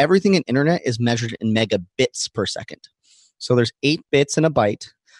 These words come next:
So therefore, if you want to, it to go, co-, download at one gigabyte per second, you technically need an eight gigabit per second line. So what's great about understanding the difference between that is that when you just make the simple offer,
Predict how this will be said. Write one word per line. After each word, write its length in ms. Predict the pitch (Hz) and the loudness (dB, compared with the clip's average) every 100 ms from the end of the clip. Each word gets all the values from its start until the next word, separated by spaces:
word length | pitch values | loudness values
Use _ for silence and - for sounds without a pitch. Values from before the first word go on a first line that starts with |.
| _ | _
So 300 | - 160 120 | 0 4 4
therefore, 680 | 117 151 196 131 117 117 - - | 4 2 2 4 4 4 0 -4
if 160 | 120 | 0
you 100 | 123 | 2
want 300 | 120 123 120 - | 2 2 0 -8
to, 100 | - - | -8 -4
it 140 | 127 | -4
to 160 | - 127 | -2 0
go, 260 | 127 127 - | 2 0 -4
co-, 180 | - 135 - | -4 -4 -2
download 420 | 131 131 131 131 | 0 2 4 4
at 140 | 131 98 | 2 2
one 300 | 113 135 120 | 2 2 2
gigabyte 500 | 131 139 123 123 - | 2 2 2 0 0
per 140 | 120 | 0
second, 400 | - - 123 - - - - | 0 0 -2 -4 -14 -6 -4
you 80 | |
technically 340 | 127 143 156 135 | 0 0 2 2
need 200 | 131 120 | 4 2
an 120 | 113 - - | -2 -2 -2
eight 260 | 139 127 - - | 0 -2 -4 -2
gigabit 480 | 123 117 92 120 - | 2 2 2 -2 -2
per 140 | - 117 | -4 -4
second 340 | - 104 117 - | -2 -4 -4 -2
line. 400 | 110 104 - - - - - | 0 0 -2 -12 -18 -20 -14
So 380 | - - 156 143 | -2 2 4 4
what's 300 | - 143 139 | 2 0 0
great 360 | - 156 196 170 | -2 0 2 0
about 280 | 127 131 117 - 131 | -2 0 0 -2 -2
understanding 380 | 127 - 147 | 0 0 0
the 40 | 107 | 0
difference 300 | 123 165 151 | -2 -4 -6
between 280 | 165 196 202 | -2 0 0
that 180 | 233 - | -2 -2
is 100 | 135 | -2
that 160 | 131 127 | 0 2
when 120 | 135 | 2
you 80 | 131 | 0
just 240 | 120 165 180 | 0 0 0
make 160 | 185 | 0
the 60 | 202 | 0
simple 260 | - 180 127 | 0 -2 0
offer, 420 | 123 113 120 | 0 2 0